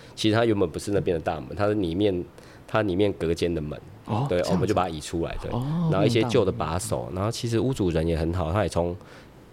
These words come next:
Speaker 1: 呃，他楼上拿了很多旧的家具下来给我们。
Speaker 2: 哦，就，
Speaker 1: 对。
Speaker 2: 就尽可能去复刻那个时候的一个
Speaker 1: 对，对，
Speaker 2: 样子，这样子。
Speaker 1: 对，对，对，对，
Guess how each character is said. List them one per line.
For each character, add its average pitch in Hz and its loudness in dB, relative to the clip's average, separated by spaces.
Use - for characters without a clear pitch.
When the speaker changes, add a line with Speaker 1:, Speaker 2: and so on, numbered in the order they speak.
Speaker 1:
呃， 87 0
他 104 2
楼 85 0
上 87 -2
拿 92 0
了 98 2
很 82 0
多 90 2
旧 95 4
的 85 4
家 87 2
具 90 -4
下 87 -2
来 78 -2
给 76 -6
我 73 -6
们。 73 -6
Speaker 2:
哦， 185 0
就， 220 0
Speaker 1:
对。 160 -6
Speaker 2:
就 - 0
尽 196 2
可 135 2
能 117 4
去 147 4
复 170 2
刻 143 6
那 165 4
个 131 6
时 104 2
候 123 2
的 104 4
一 98 2
个 98 0
Speaker 1:
对， 104 4
对， - 4
Speaker 2:
样 110 6
子， 92 0
这 107 2
样 95 4
子。 87 2
Speaker 1:
对， 85 2
对， 78 -2
对， - -2
对， 73 -4